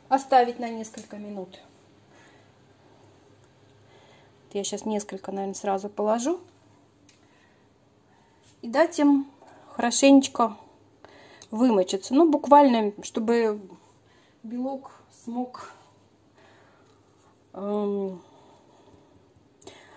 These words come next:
<laughs> обволокнуть. Я не знаю, как, какое еще важное слово нужное применить. Ну, в общем, опускаем так, чтобы были погружены полностью в белок.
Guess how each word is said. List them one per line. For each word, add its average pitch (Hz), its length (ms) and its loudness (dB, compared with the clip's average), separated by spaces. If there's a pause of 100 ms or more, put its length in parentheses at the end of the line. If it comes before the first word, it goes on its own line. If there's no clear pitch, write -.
(320)
<laughs> - 680 0
обволокнуть. 269 1000 8 (580)
Я 277 140 10
не 262 120 8
знаю, 226 320 6
как, 196 360 2 (220)
какое 226 340 6
еще 202 360 4 (180)
важное 202 480 4
слово 269 340 6
нужное 190 420 0
применить. 196 540 -4 (280)
Ну, 240 100 0
в - 20 4
общем, 254 300 0
опускаем 226 600 4
так, 330 280 6
чтобы 208 520 0 (1200)
были 277 220 6
погружены 214 600 4
полностью 226 540 -2
в 190 40 -8
белок. 185 400 0